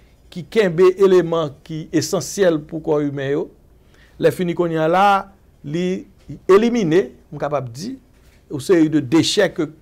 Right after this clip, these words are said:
kò imen an ke l pa bezwen ankò, tadi ke li ranpli anpil fonksyon. Ren an se yon ògan, m kapab di, se yon ògan vital ke l ye paske si yon moun pa gen ren, donk moun sa p ap ka rete vivan. Pa vre sèl si ke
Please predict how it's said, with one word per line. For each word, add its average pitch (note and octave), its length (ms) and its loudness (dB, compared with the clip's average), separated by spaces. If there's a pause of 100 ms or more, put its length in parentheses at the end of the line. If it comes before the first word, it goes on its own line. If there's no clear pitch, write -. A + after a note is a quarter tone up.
(380)
kò F3+ 480 4
imen E3 320 -2
an D#3+ 60 -8
ke D#3 100 -8
l B2+ 60 -10
pa B2+ 140 -4
bezwen A#2+ 280 -10
ankò, A#2+ 180 -18
tadi A#3+ 240 0
ke A#3+ 140 4 (440)
li B3 100 -4
ranpli C#4+ 360 2
anpil C#4 560 -2
fonksyon. F#3+ 560 -2
Ren D3 220 -6
an E3+ 180 -8
se G#3+ 220 2
yon A3+ 320 -2
ògan, F#3+ 340 -2
m F#3 60 -8
kapab F3+ 320 -2
di, E3 100 -14
se - 80 -6
yon G3+ 80 -2
ògan F3+ 220 -4
vital G3 580 0
ke D#3 120 -4
l D#3+ 100 -10
ye A3+ 140 -8 (580)
paske E3+ 340 -6
si - 140 -6
yon B3+ 100 -4
moun A3 180 -2
pa F#3+ 180 4
gen F#3+ 200 0
ren, B3 280 2 (300)
donk D#3 220 -6
moun F3+ 200 -8
sa F3 120 0
p D#3+ 80 2
ap D#3 120 -4
ka D#3+ 160 0
rete C#3+ 200 -6
vivan. D3+ 440 -4 (400)
Pa C3+ 140 0
vre G3 200 2 (320)
sèl G3+ 340 2
si F#3+ 240 -8
ke G#3 320 0